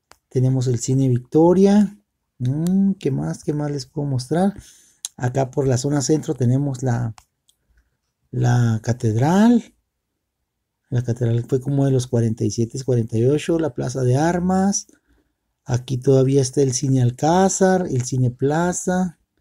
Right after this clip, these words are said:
Está el Mercado Presidente Carranza, que estaba en la Mariscal y dieciséis de septiembre, enfrente de la presidencia municipal vieja. Aquí está el Mercado Cuauhtémoc.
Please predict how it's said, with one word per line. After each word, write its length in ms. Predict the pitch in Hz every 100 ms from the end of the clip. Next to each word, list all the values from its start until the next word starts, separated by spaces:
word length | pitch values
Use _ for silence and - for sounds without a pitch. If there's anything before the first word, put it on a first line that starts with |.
| _ _ _ _ _ -
Está 300 | 139 123 139
el 80 | 135
Mercado 580 | 147 139 - 147 151
Presidente 640 | 147 139 127 117 123 127 151
Carranza, 640 | 123 113 120 170 185 185
que 60 | 156
estaba 300 | - 139 151
en 60 |
la 80 | 151
Mariscal 600 | 139 127 117 - 143 151
y 120 | 156
dieciséis 360 | 147 123 135 151
de 60 | 156
septiembre, 580 | 123 156 170 175 185 - _ _ _ _ _
enfrente 540 | 147 127 139 135 123 160
de 100 | 147
la 160 | 139
presidencia 960 | 135 123 131 123 143 131 160 151 139 - _
municipal 800 | - 135 123 127 123 147 165 160
vieja. 580 | 135 147 196 208 226 226 _ _ _ _ -
Aquí 220 | 131 139
está 180 | 123 143
el 80 | 139
Mercado 340 | 131 127 143
Cuauhtémoc. 960 | 135 117 - 175 202 214 226 226 -